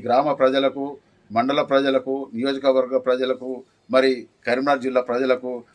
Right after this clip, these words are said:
మంత్రులకు, పెద్దలకు, శ్రేయోభిలాషులకు, మరి మా ముదిరాజ్ ముఖ్య నాయకులకు పేరు పేరున అందరికీ ధన్యవాదాలు తెలియజేసుకుంటూ, మరి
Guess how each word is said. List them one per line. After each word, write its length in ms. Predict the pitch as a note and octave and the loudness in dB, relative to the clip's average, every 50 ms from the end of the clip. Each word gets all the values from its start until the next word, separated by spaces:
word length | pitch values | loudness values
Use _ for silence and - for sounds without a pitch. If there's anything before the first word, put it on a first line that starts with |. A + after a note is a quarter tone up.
| - _ G#2+ | -20 _ -4
మంత్రులకు, 480 | A2+ B2 C3+ C3 C3+ C#3 C#3 B2+ B2 B2+ | -2 -2 -2 -2 -2 -2 -2 -2 -2 -8
పెద్దలకు, 520 | B2 - B2 A#2+ A#2 C#3 C3+ C3+ B2 B2+ B2 B2 | -4 -4 -4 -2 0 0 0 0 0 -2 -6 -10
శ్రేయోభిలాషులకు, 920 | A#2 - - B2 B2+ C#3 C3+ C3+ C3 C3 C3 A#2 A#2 B2+ C3 A#2+ B2 C3 C3 B2+ _ _ _ _ - A2 | -10 -4 0 2 2 2 2 2 2 2 2 0 0 -4 -4 -4 -4 -8 -8 -10 _ _ _ _ -4 0
మరి 180 | B2+ B2+ C3 B2+ A#2+ A2 - _ - | 2 2 2 2 -4 -8 -14 _ -2
మా 100 | A#2+ B2 | 0 0
ముదిరాజ్ 400 | B2+ B2+ B2 A#2+ C3+ D3 D3 D3 | 0 0 -2 -2 2 2 2 2
ముఖ్య 280 | C3+ C3 A#2+ - C#3 B2+ | 0 -4 -6 -4 -4 -2
నాయకులకు 640 | A#2 A#2 A#2+ B2+ B2+ B2+ C3 C3 C3 B2+ - C3 B2+ - - _ _ _ _ _ - | -2 0 2 2 2 2 2 0 0 0 0 -8 -8 -10 -16 _ _ _ _ _ -4
పేరు 220 | A#2+ C3+ C#3 C3+ C3+ | -2 -2 0 -2 -2
పేరున 360 | C3+ C3 C3 C#3 D3 D3 C#3 A#2+ - - _ _ _ _ - | 0 0 0 0 2 4 2 2 2 -2 _ _ _ _ -8
అందరికీ 360 | A2 C3+ C#3 C3+ C3+ A#2+ C3 | -6 -4 -4 -4 -2 -2 -4
ధన్యవాదాలు 460 | B2 A#2 A#2 A#2+ C3 C3 C3 C3 B2+ A#2+ | -2 -2 -2 0 2 2 2 2 2 -2
తెలియజేసుకుంటూ, 600 | A#2+ A#2 B2 B2 A2+ G#2 - - B2+ A#2 A2 C#3+ C3+ A2 G2+ - _ _ _ _ _ _ _ - | -6 -4 -4 -6 -8 -10 -14 -16 -14 -10 -6 -6 -6 -6 -6 -12 _ _ _ _ _ _ _ 0
మరి 240 | A#2 B2 B2+ A#2+ | 0 2 2 0